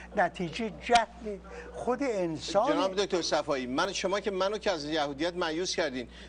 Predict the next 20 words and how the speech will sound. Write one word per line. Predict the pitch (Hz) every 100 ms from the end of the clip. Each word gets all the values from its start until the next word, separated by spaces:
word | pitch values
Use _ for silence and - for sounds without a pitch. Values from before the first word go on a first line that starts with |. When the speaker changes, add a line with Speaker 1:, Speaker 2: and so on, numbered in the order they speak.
| -
Speaker 2:
من | 185
در | 170 165 156
یهودیت | 147 160 151 143 185
بهار | 175 175 196
خودم | 196 190 175
رها | 160 170
می‌شم، | 180 196 185 175 - -
هیتلر | 170 170 185
هم | 190
پیدا | 180 143 180
می‌شه، | 180 180
سرمو | - 180 196
می‌بره، | 185 185 180 170 170 165 - -
شش | - 175 -
میلیون، | 165 160 160
شش | 175 165
میلیون، | 165 151 165 160 - - -
خدام | - 160 180 208
کاری | 190 226 220
نمی‌کنه. | 220 180 143 123